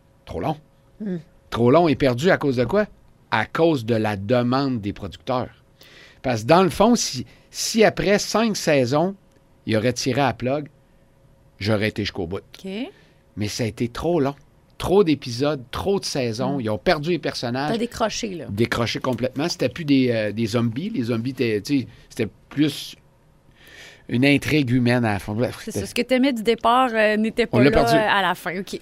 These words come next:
Speaker 1: This Is Us. Il y en a
Speaker 3: Ok.
Speaker 1: plusieurs qui vont dire, « C'est trop long. » C'est, c'était très, très bon. C'était trop long. Euh, il y en a plein de même. Mais
Speaker 3: Il y en a
Speaker 1: sou-
Speaker 3: aussi, ce qu'on écrit dans cet article-là, c'est le délai des fois entre deux saisons.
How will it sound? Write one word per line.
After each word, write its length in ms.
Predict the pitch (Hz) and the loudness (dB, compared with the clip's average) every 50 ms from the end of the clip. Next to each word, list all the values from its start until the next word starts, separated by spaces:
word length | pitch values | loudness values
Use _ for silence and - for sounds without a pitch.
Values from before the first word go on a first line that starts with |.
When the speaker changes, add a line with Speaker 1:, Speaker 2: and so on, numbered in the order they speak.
| - - - _ - 101 | -14 -18 -20 _ -4 2
Speaker 1:
This 220 | 127 135 - - | 2 2 2 2
Is 180 | 135 127 117 139 | -2 -2 2 2
Us. 480 | 202 233 - - - - - - - _ _ - | 2 0 0 -4 -12 -14 -14 -16 -18 _ _ -2
Il 60 | 107 | 0
y 20 | 104 | 2
en 60 | 104 | 2
a 60 | 110 | 2
Speaker 3:
Ok. 40 | 107 | 0
Speaker 1:
plusieurs 300 | - 120 113 107 160 165 151 | 0 0 2 4 4 4 2
qui 60 | 127 | 2
vont 120 | 127 127 | 0 0
dire, « 140 | 117 120 151 139 | 0 0 0 0
C'est 120 | - 117 | 0 0
trop 200 | - - 123 120 | 2 4 4 6
long. » 160 | 127 156 165 - _ _ _ _ _ _ _ _ _ _ | 6 4 4 0 _ _ _ _ _ _ _ _ _ _
C'est, 160 | - - 120 107 | -10 -8 -6 -6
c'était 220 | - - 120 110 | -6 -6 -8 -8
très, 300 | - - - 139 135 131 | -6 -2 0 2 2 2
très 220 | - - 123 113 | 2 2 2 2
bon. 180 | 110 131 170 185 | 4 2 2 0
C'était 200 | - - - 98 | 0 -4 -6 -6
trop 240 | - - 104 107 123 | -4 0 2 2 4
long. 200 | 151 156 165 202 _ _ _ _ - - - - - - | 4 2 2 -2 _ _ _ _ -20 -20 -20 -20 -12 -6
Euh, 480 | 98 98 101 101 101 98 98 98 98 101 - | -4 -2 0 0 0 0 0 0 0 0 -2
il 60 | - | -2
y 40 | 101 | -2
en 80 | 101 104 | -2 0
a 60 | 113 | 0
plein 200 | 113 - 160 170 | 0 2 2 2
de 60 | 143 | 2
même. 140 | 117 120 127 - - - - - | 0 -2 -2 -6 -10 -16 -8 -4
Mais 80 | - | -2
Speaker 3:
Il 40 | 226 | 0
y 40 | 226 | 0
en 40 | 220 | 2
a 40 | 240 | 2
Speaker 1:
sou- 60 | 285 | 0
Speaker 3:
aussi, 300 | 269 269 - - - 320 320 | 0 -2 -4 -8 -8 -8 -8
ce 80 | - | -6
qu'on 140 | - 247 214 | -6 -6 -4
écrit 200 | 208 196 - - - | -6 -6 -6 -4 -4
dans 100 | 262 226 | -4 -2
cet 140 | 220 185 | -4 -4
article-là, 420 | 190 180 - - - - 190 220 285 | -6 -6 -8 -8 -6 -4 -2 -2 -2
c'est 160 | 311 - - | -2 0 -2
le 140 | 220 202 202 | 0 0 0
délai 320 | 196 185 240 240 240 269 285 | 0 2 2 2 2 2 2
des 120 | 226 196 | 0 -2
fois 180 | - - 269 247 | -2 -2 -2 -2
entre 200 | 220 - - 202 | -2 -2 -2 -4
deux 200 | 190 180 226 240 | -4 -2 -4 -4
saisons. 460 | - - 240 202 196 190 190 226 | -4 -4 -4 -4 -2 -2 -2 -4